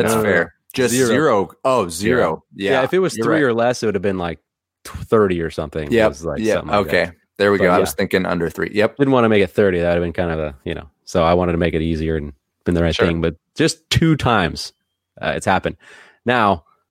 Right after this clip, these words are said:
Speaker 2: can you <laughs> name those two teams?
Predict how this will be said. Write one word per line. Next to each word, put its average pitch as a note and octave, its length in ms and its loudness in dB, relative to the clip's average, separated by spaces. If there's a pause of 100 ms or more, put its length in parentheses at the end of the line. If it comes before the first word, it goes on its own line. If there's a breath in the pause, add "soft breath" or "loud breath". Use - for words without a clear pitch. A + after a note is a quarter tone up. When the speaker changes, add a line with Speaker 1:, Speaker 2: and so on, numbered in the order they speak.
(260)
Speaker 2:
can D#3+ 260 -2
you C3+ 160 2
<laughs> - 0 -
name A#2 520 0
those A#2 380 -2
two A#2 220 0
teams? F2+ 560 -4